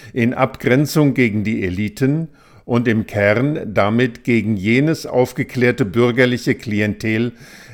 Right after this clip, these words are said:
das Grüne und F D P repräsentieren. Im Sommer rang Scholz darum,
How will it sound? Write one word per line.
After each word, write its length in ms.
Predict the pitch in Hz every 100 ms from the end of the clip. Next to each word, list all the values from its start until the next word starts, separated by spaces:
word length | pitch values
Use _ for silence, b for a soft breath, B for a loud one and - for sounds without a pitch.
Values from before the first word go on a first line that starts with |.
| 107
das 380 | 95 107 -
Grüne 640 | - 101 120 139 151 160 170
und 220 | - 135 135
F 180 | 135
D 140 | - 135
P 320 | - 123 101
repräsentieren. 1200 | 87 101 - 104 87 104 85 110 95 78 76 71 - _ _ _ _ _ _ _ _ _ _ _ _ _ _ _
Im 180 | 117 117
Sommer 440 | 95 147 160 107
rang 220 | 90 104
Scholz 580 | 101 - 98 113 110 -
darum, 560 | - 101 85 101 147